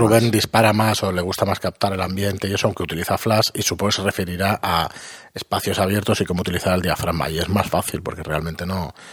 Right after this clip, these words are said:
Speaker 2: El problema
Speaker 1: lo
Speaker 2: que,
Speaker 1: que queremos
Speaker 2: ¿cuál
Speaker 1: es
Speaker 2: es? Es que
Speaker 1: captar.
Speaker 2: un diafragma dos ocho a pleno sol
Speaker 1: Es que tampoco te da.
Speaker 2: No, no, es que no vas a poder, porque no vas a poder sincronizar el flash.
Speaker 1: Pero
Speaker 2: Pondrás
Speaker 1: será,
Speaker 2: el flash
Speaker 1: ¿es
Speaker 2: en alta
Speaker 1: probable
Speaker 2: velocidad.
Speaker 1: trabajar con filtros N D?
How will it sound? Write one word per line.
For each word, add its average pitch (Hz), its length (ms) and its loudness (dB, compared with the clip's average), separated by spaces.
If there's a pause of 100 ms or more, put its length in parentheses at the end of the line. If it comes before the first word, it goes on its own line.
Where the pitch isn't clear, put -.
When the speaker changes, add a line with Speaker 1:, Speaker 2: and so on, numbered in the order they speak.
(200)
Speaker 2:
El 113 100 4
problema 113 380 4
Speaker 1:
lo 202 60 6
Speaker 2:
que, 147 80 2
Speaker 1:
que - 40 0
queremos 101 260 6
Speaker 2:
¿cuál 101 120 6
Speaker 1:
es 95 60 4
Speaker 2:
es? 95 80 6
Es 98 100 2
que - 20 4
Speaker 1:
captar. 113 180 6
Speaker 2:
un 110 60 2
diafragma 117 520 4
dos 113 260 2
ocho 90 420 -2 (420)
a 87 160 -2
pleno 113 300 2
sol 131 400 6 (560)
Speaker 1:
Es - 100 -14
que 101 60 -6
tampoco 85 240 -6
te - 100 -10
da. 82 220 -8
Speaker 2:
No, 117 200 0
no, 123 160 2
es 95 100 -4
que 90 80 -4
no 92 100 0
vas 104 200 4
a 113 60 4
poder, 120 280 6
porque 80 380 -6
no 92 140 -2
vas 101 140 0
a 107 60 0
poder 107 200 0
sincronizar 101 520 -2
el 95 120 0
flash. 139 280 4
Speaker 1:
Pero 120 120 2
Speaker 2:
Pondrás 120 200 8
Speaker 1:
será, 127 120 8
Speaker 2:
el - 60 4
flash 139 180 6
Speaker 1:
¿es - 80 -2
Speaker 2:
en 151 100 8
alta 143 60 10
Speaker 1:
probable 147 240 10
Speaker 2:
velocidad. 127 260 10
Speaker 1:
trabajar 143 280 8
con 135 160 4
filtros 127 500 4
N 120 200 4
D? 127 260 4